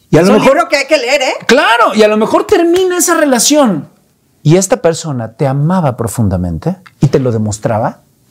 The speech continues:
Speaker 1: con su lenguaje.
Speaker 2: A su forma.
Speaker 1: Y la otra persona también te amaba totalmente y te amaba a su forma, pero no tenían el mismo lenguaje y nunca lo entendieron. Entonces tengo que entender tu lenguaje,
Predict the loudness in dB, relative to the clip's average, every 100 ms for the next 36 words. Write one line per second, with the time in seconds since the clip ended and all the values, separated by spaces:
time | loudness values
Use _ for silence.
0 | _ -12 -8 -2 0 0 -2 -8 -12 _
1 | _ -14 -12 -8 -6 -4 -6 -12 _ _
2 | 0 2 2 0 -2 -4 -6 -4 -2 0
3 | 0 0 0 -2 -6 -4 0 0 -2 -2
4 | -2 -2 -4 -4 -2 -4 -4 -4 -4 -4
5 | -4 -6 _ _ _ -2 0 0 0 0
6 | -2 -4 -4 -2 -2 0 0 0 -2 -2
7 | -2 0 0 0 0 0 0 0 -2 -2
8 | 2 4 2 0 -2 0 0 0 -6 -14
9 | _ _ _ _ _ _ _ _ _ _
10 | _ -4 0 0 0 -2 0 2 2 0
11 | 0 0 2 0 -2 -6